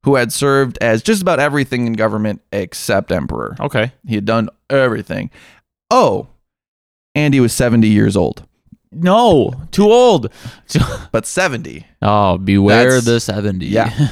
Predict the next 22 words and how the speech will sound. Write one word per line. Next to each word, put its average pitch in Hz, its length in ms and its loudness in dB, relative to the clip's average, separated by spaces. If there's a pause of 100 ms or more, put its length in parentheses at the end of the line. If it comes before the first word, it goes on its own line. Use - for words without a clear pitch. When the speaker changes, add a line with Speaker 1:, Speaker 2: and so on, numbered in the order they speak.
(200)
Speaker 2:
<laughs> - 80 -20
Speaker 1:
there 113 240 0
it 117 60 2
is. - 300 -6 (600)
So, 143 560 2
um, 123 500 2 (460)
after 196 520 2 (160)
not 135 300 -2
doing 139 360 2
much, 104 320 -2
and 113 100 -2
we'll 113 80 -2
talk 120 240 0
more 117 160 2
about 110 280 0
this 104 300 -6
in 110 180 -8
the 107 60 -8
Mastery 107 400 -8
of 98 60 -10
Military 104 400 -10
Might, - 540 -8